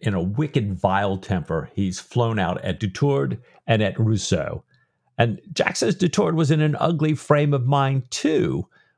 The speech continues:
when Jack made him give up the Franklin's money. And now Stephen realizes what Emily and Sarah were talking about. You know, he did not realize. He had been in his room, as we heard, hadn't heard this, hadn't seen this.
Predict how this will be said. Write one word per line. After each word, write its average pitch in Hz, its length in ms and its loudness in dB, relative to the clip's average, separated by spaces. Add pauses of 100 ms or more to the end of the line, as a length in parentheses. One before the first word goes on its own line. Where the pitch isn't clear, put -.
(120)
when 110 240 2
Jack 131 380 2
made 120 220 4
him 110 160 2
give 123 220 2
up 117 200 2
the 107 80 4
Franklin's 92 500 2
money. 139 500 0 (600)
And 101 240 2
now 135 340 4
Stephen 117 440 2
realizes 98 540 2
what 98 180 2
Emily 101 300 2
and 80 100 -2
Sarah 104 280 2
were 82 140 0
talking 71 420 -4
about. 71 540 -6
You 82 120 -6
know, - 180 -6
he 120 340 0
did 92 280 0
not 82 260 -2
realize. 80 400 0
He 92 120 -2
had 80 160 -4
been 87 140 0
in 95 80 0
his 95 160 -2
room, 101 240 2
as 90 120 -2
we 95 120 2
heard, 104 320 2
hadn't 90 280 -2
heard 113 320 2
this, 104 200 -2
hadn't 80 240 -4
seen 101 300 -2
this. 85 240 -6